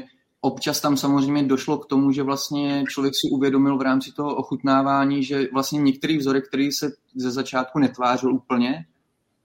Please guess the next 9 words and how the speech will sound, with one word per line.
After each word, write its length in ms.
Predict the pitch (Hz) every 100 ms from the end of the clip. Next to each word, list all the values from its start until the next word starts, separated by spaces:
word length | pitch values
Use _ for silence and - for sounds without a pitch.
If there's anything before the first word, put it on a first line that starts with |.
| -
tak 160 | 135
z 100 | -
toho 220 | 151 147
může 240 | 143 135 143
být 300 | 135 139 139
na 100 | 135
konci 520 | 135 139 143 147 143 - -
vlastně 320 | 139 139 170
dobře. 380 | 156 139 104 95